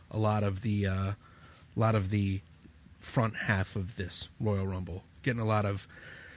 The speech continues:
uh, eliminations here, and then eventually getting eliminated, like, uh, a weird, weird spot,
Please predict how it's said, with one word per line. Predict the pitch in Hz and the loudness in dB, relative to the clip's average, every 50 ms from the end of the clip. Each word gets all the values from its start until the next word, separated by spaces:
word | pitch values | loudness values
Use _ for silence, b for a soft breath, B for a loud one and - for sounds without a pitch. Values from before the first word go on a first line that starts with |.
| B B B B B B - - | B B B B B B -10 -4
uh, | 101 104 98 95 92 | 0 0 0 0 2
eliminations | 107 113 123 123 120 120 127 120 - 123 113 107 - | 6 8 8 8 8 8 8 6 6 4 2 4 4
here, | 127 120 113 110 110 110 | 4 4 4 4 4 4
and | 107 107 104 101 | 4 4 4 6
then | 101 101 101 101 101 101 117 - - - | 6 4 4 4 2 2 0 -4 -8 -6
eventually | - 104 101 135 151 147 - - 123 117 113 | -4 2 4 4 4 4 2 2 2 2 2
getting | 104 123 120 117 117 110 107 117 127 - - | 4 4 4 6 6 4 2 0 -2 -4 -6
eliminated, | 117 104 117 151 180 170 160 143 131 120 127 127 123 127 - b b b b b b b b b b - - | -2 2 4 4 4 4 4 4 4 4 2 2 2 0 -4 b b b b b b b b b b -14 -8
like, | 107 107 101 98 95 - - - - - - | -4 -2 -2 -2 -2 -6 -12 -18 -18 -10 -8
uh, | 104 104 - - - 92 - 90 - - | -8 -8 -6 -8 -12 -12 -14 -16 -12 -8
a | - 98 92 | -6 -6 -6
weird, | 90 92 92 101 117 160 190 180 147 127 113 107 | -6 -8 -6 -2 0 4 6 8 8 8 8 4
weird | 107 110 104 101 104 104 101 | 2 0 2 2 0 0 0
spot, | - - - 123 107 104 104 107 - | -2 -2 -2 -4 -2 -2 -4 -4 -6